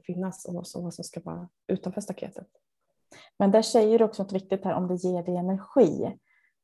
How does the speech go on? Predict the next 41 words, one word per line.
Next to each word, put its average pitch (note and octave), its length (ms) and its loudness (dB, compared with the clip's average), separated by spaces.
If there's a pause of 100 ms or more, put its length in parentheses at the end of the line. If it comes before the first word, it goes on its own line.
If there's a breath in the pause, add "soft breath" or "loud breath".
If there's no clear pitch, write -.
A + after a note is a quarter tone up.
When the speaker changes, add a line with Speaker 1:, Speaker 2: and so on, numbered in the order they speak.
Speaker 2:
För F#3+ 80 2
det F#3+ 80 0
kan G3 120 -2
ju F#3+ 40 2
också F3 180 -4
vara G#3 100 4
kul F#4 440 2
ibland D#3+ 340 -2
att E3 80 -2
jobba, E3 440 -4 (260)
eller D3+ 380 0 (120)
inte D3+ 200 -4
jobba, C#3+ 240 4
Speaker 1:
Ja. C4+ 80 12
Speaker 2:
som G4+ 140 12
man F3+ 120 10
nu, D#3+ 260 10
så D#3+ 100 4
här. A2+ 100 8 (140)
Speaker 1:
Ja, F#3+ 80 6
ja. C#3 60 2 (140)
Speaker 2:
Men F#3+ 260 2
ibland F#3 280 4
bara G3+ 120 8
få G3 100 -2
välja E3+ 360 4
också D#3+ 200 -2
även, E3 180 0 (140)
även E3+ 240 0
det F3 80 4
roliga, G#3+ 580 6
alltså F3+ 140 0
ger F3+ 280 2
det F3+ 80 -4
energi, F#3+ 480 2
för - 100 -10
det F3+ 60 -2
kan G3 160 -4
ju F#3+ 60 -2
också - 200 -2
gå A3 380 2